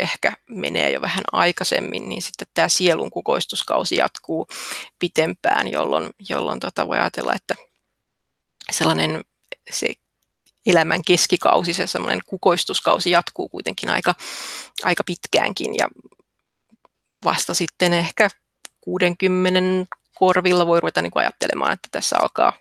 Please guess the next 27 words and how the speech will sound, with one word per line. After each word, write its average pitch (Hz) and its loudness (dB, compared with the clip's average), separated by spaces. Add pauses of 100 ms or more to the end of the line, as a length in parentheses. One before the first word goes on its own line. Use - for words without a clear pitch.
(140)
olla - -6
tämmöistä - -4
merkittävämpää - 0
rapistumista - -2
tapahtu-, - -4
tapahtu-, - -8
tapahtumassa. - -2 (600)
Ja 190 -2
tosiaan 214 6
vaikka, 185 4 (120)
vaikka 175 0
niinku 165 -2 (400)
nykytutkijat 185 -6
ajattelee, 165 2
että - -4
no, - -6
antiikissa - -4
ehkä 165 0
aika 175 2
harvat 165 0
ihmiset - -10
eli 71 -4
esimerkiksi - -6
kahdeksankymmenen - -2
vuoden 165 0
ikään, 170 2
niin 170 -4